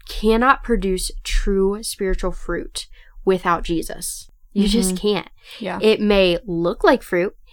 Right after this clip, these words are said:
Speaker 1: it may resemble fruit, but it won't be the real thing. And so I want you to understand this, especially if you're new in your faith, if you're kind of wondering, "Okay, how do I live this thing out?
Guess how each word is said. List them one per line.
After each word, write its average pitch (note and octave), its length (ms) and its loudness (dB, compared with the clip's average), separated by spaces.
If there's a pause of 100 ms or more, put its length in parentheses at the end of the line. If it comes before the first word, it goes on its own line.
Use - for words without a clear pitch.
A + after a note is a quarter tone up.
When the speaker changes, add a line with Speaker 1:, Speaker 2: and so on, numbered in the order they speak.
(100)
Speaker 1:
it G#3 160 2
may G3 240 4
resemble F3+ 680 0
fruit, E3 380 -4 (320)
but G#3 100 2
it G3 120 4
won't G3 240 0
be G3 120 0
the F3+ 140 -2
real E3+ 500 -2 (300)
thing. F3 300 -10 (340)
And G3 180 0
so G#3+ 100 0
I G3 140 6
want G#3 260 2
you C4+ 120 0
to B3 100 4
understand G3 480 -2
this, F#3 180 -2
especially G#3 500 -2
if A#3+ 120 -4
you're G3+ 100 2
new F3+ 280 2
in A#3 80 4
your G#3 120 0
faith, F3+ 300 -4
if G3 160 -8
you're F#3+ 340 0
kind G#3 200 0
of G3 100 -2
wondering, F#3 320 2
"Okay, F#3+ 240 -2
how F#3 320 4
do B3+ 180 2
I A3 120 2
live F3+ 380 -2
this F3 200 -4
thing E3+ 260 -6
out? E3 260 -2